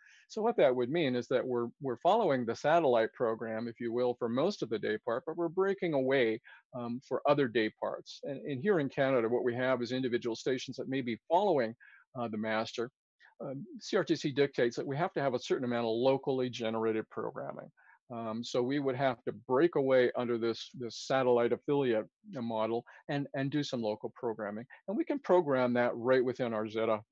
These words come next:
uh, uh, wi-, right within, you know, if we're using G Selector to drive the clock, we can say, "All right, in the middle of the day, we're no longer following that affili-,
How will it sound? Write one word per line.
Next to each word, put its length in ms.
uh, 280
uh, 20
wi-, 340
right 180
within, 460
you 80
know, 180
if 140
we're 80
using 240
G 160
Selector 380
to 120
drive 240
the 60
clock, 340
we 80
can 180
say, 160
"All 100
right, 120
in 60
the 40
middle 220
of 80
the 60
day, 80
we're 140
no 280
longer 420
following 480
that 200
affili-, 340